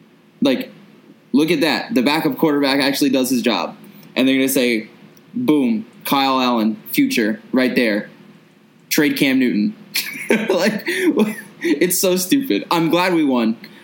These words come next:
I am not looking forward to the stupid takes that are about to come the rest of this week.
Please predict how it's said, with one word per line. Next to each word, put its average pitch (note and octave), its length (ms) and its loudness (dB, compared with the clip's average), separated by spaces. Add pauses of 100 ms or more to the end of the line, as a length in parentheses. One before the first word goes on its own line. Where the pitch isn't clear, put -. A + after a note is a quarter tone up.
(140)
I D3 120 2
am C#3+ 160 0
not D3+ 200 0
looking C#3+ 280 0
forward C3+ 280 0
to C#3+ 80 2
the B2 120 0
stupid C3+ 500 0
takes A#2+ 300 0
that A#2+ 100 0
are A#2+ 80 0
about A#2+ 220 0
to A#2+ 80 -2
come A#2 260 0
the A2 80 2
rest A2 180 -2
of - 40 -6
this A2+ 200 0
week. G#2+ 280 -2